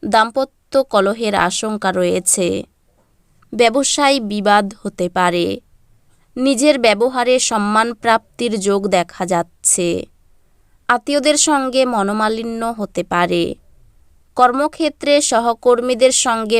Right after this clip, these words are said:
মানিয়ে চলতে হবে। আর্থিক ভাগ্য খুব ভালো, ধার শোধের চেষ্টা করুন।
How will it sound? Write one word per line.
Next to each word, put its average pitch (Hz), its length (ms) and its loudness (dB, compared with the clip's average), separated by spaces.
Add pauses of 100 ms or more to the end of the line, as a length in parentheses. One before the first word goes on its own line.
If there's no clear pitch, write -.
(140)
মানিয়ে 202 380 -2
চলতে 180 440 -6
হবে। 175 400 0 (1040)
আর্থিক 233 480 0
ভাগ্য 262 320 0 (160)
খুব 254 180 -6 (120)
ভালো, 185 400 0 (340)
ধার 214 260 2
শোধের 254 420 -2
চেষ্টা 190 400 -2
করুন। 180 380 0